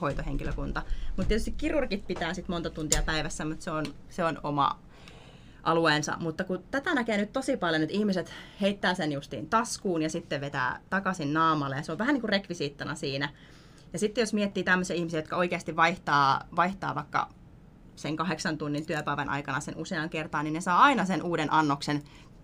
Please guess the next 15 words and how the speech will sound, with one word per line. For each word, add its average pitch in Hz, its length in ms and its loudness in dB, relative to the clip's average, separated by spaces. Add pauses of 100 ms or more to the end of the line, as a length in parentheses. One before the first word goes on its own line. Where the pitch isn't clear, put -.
Ehkä 226 440 2 (140)
tiettyjä 190 340 0
kemikaaleja, 165 520 -4
kuka 202 220 -2
tietää, 156 480 0
mutta - 280 -2
mä 165 80 6
itse 220 220 0
sain 170 280 0
mun 160 160 -2
sairaanhoitajaystäväni 180 880 -2
kanssa 170 260 0
antoi 156 240 -2
mulle 147 240 -2
tämmösen, 151 440 -4